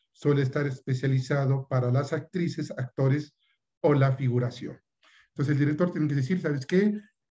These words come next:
Aunque el vestuario es así, pero quiero que se muestre más esto, quítale acá, o, o está enseñando mucha piel, súbele acá, porque el personaje es más dulce,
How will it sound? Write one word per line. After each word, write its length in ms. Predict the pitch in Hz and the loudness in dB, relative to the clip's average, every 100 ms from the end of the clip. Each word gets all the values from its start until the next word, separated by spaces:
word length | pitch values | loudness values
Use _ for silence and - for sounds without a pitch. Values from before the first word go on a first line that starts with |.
| - | -4
Aunque 340 | 135 131 131 | 4 4 4
el 120 | 139 | 2
vestuario 440 | 127 131 - 160 156 | 4 0 0 -2 -2
es 140 | 147 | -2
así, 320 | 135 - 196 | -6 -4 -2
pero 240 | 208 139 127 | 0 0 0
quiero 260 | 156 151 | -2 -4
que 160 | - 131 | -2 -2
se 120 | 127 | 2
muestre 360 | 131 135 - 123 | 4 2 0 -2
más 220 | 135 135 | -2 0
esto, 380 | 202 - 190 180 | 0 0 -4 -4
quítale 300 | - 131 120 | -4 -2 0
acá, 360 | 123 202 202 196 | 2 4 4 4
o, 280 | 127 120 123 - _ _ _ | 2 2 0 -10 _ _ _
o 100 | 135 | 0
está 140 | 127 151 | 2 2
enseñando 440 | 131 139 135 135 | 0 0 2 6
mucha 320 | 131 127 - | 4 4 0
piel, 540 | 180 202 208 208 208 - | 4 4 6 4 0 -8
súbele 360 | - 139 135 | -2 0 2
acá, 420 | 135 135 202 208 208 | 2 2 2 2 2
porque 180 | 135 139 | -2 -6
el 60 | 135 | -6
personaje 480 | 127 143 127 127 | -4 0 0 0
es 120 | 123 131 | -2 -4
más 160 | 143 | 0
dulce, 460 | 170 240 208 208 | 4 4 4 -2